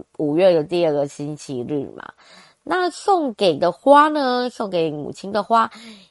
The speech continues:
也不是康乃馨哦。大家知道是什么吗？是纯白的茉莉花。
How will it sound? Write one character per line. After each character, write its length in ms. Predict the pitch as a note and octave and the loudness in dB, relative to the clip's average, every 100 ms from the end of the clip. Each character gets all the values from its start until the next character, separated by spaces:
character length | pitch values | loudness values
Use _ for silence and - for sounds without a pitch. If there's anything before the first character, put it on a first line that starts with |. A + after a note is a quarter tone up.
| - | -4
也 180 | B3 A#3 | 2 2
不 280 | - A#3+ | 2 -2
是 220 | B3+ - C#4+ | -2 -6 -8
康 300 | C4 C4 B3+ | -2 -2 -2
乃 240 | G#3+ D#3+ | -2 -2
馨 360 | - F3+ F3 F3+ | -4 -6 -4 -2
哦。 480 | D3+ C#3+ C#3+ C#3+ C#3+ - _ | -2 -2 -2 -6 -8 -18 _
大 120 | A3 | 0
家 80 | A#3+ | 0
知 160 | - A3+ | -2 -2
道 160 | A3 | -2
是 160 | - G3+ | -2 -10
什 180 | - C#3 | -8 -6
么 160 | F#2+ | -6
吗？ 320 | F#2+ F#2 F#2 - _ _ _ _ _ _ | -6 -4 -6 -10 _ _ _ _ _ _
是 160 | - B3 | -14 -12
纯 340 | A3+ G#3 F3+ F#3 | -2 -2 -2 -2
白 300 | F3+ D3 D3 | 0 0 -2
的 160 | D#3 D3 | -2 -2
茉 500 | D#3+ G3 G3 D#3 C#3+ | -2 -2 0 0 -2
莉 340 | E3+ C#3+ A#2+ | -4 -6 -8
花。 640 | - - B2 B2 A#2 B2 | -12 -6 -4 -4 -8 -12